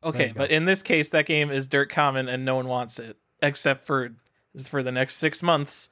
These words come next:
Speaker 2: according to scientific research, people will want it. Oh man, the cover of the P C big box one is so much better, though. I'll give
Speaker 1: Oh,
Speaker 2: you
Speaker 1: it,
Speaker 2: the,
Speaker 1: it
Speaker 2: the
Speaker 1: is.
Speaker 2: Courtside, it's Nintendo, people love N sixty-four, and it has Kobe's name actually in the title of the game, so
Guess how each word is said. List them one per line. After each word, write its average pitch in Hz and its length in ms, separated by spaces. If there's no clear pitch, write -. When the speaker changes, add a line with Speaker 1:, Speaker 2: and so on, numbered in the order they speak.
Speaker 2:
according 143 360
to 147 100
scientific 156 560
research, 156 420
people 139 340
will 139 300
want 156 280
it. 117 160
Oh 139 140
man, 127 200
the 123 80
cover 147 300
of 127 120
the 131 80
P 131 160
C 131 140
big 127 200
box 120 240
one 123 120
is 120 80
so 135 120
much 120 160
better, 117 240
though. 110 320
I'll 214 160
give 240 180
Speaker 1:
Oh, 160 100
Speaker 2:
you 151 60
Speaker 1:
it, 147 40
Speaker 2:
the, 156 160
Speaker 1:
it 156 60
Speaker 2:
the 170 80
Speaker 1:
is. 226 160
Speaker 2:
Courtside, 208 540
it's 185 180
Nintendo, 156 760
people 175 240
love 156 160
N 147 100
sixty-four, 139 440
and 147 80
it 147 40
has 160 140
Kobe's 151 360
name 139 220
actually 131 540
in 147 120
the 139 80
title 131 340
of 127 60
the 131 60
game, 120 300
so 123 420